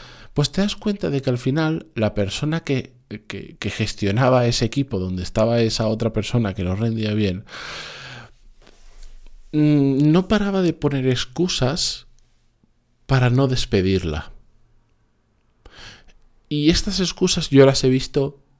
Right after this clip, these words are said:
de todo tipo, no solo por este caso, sino en otros, pues al final, cuando hablas de este tipo de situaciones, mucha gente como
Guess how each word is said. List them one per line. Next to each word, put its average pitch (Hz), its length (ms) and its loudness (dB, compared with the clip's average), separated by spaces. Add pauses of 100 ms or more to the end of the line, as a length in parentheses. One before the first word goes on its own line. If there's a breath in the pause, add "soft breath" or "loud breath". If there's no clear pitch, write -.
(180)
de 117 120 2
todo 110 260 4
tipo, 95 280 -4
no 110 120 0
solo 123 520 0
por 107 140 0
este 101 240 -2
caso, 139 280 0
sino 90 300 -4
en 98 80 0
otros, 151 320 2
pues - 240 -8 (360 loud breath)
al 117 120 0
final, 175 460 2 (960)
cuando 120 280 6
hablas 151 300 4
de 143 80 4
este 131 220 2
tipo 135 220 0
de 127 60 4
situaciones, 127 840 2 (1160 soft breath)
mucha 135 320 2
gente 131 440 2
como 98 480 0